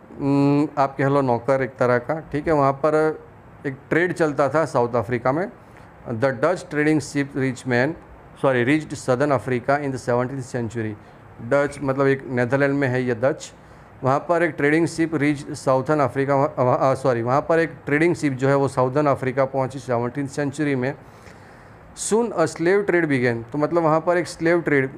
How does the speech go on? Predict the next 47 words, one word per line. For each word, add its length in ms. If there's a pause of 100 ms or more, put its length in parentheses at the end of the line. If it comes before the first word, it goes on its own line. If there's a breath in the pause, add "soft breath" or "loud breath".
(220)
अ, 80
लोगों 280
को 120
बेचने 400
का 120
काम 220
वहाँ 180
पर 260 (340)
चल 100
रहा 280
था। 280 (500 loud breath)
People 320
were 200 (120)
captured, 420
chained 400 (200)
and 440
sold 240
in 400
slave 260
market। 360 (500 loud breath)
तो 60
वहाँ 180
पर 160
मतलब 300
लोगों 260
को 480
कैप्चर 340
मतलब, 320 (520)
अ, 40
उनको 360
पकड़ा 340
जाता 320
था 100
और 80
उनको 220
वहाँ 200
पर 180
सोल्ड 360
किया 200
जाता 300
था, 100
स्लेव 300
मार्केट 380
में 160
बेचा 280
जाता 320
था। 160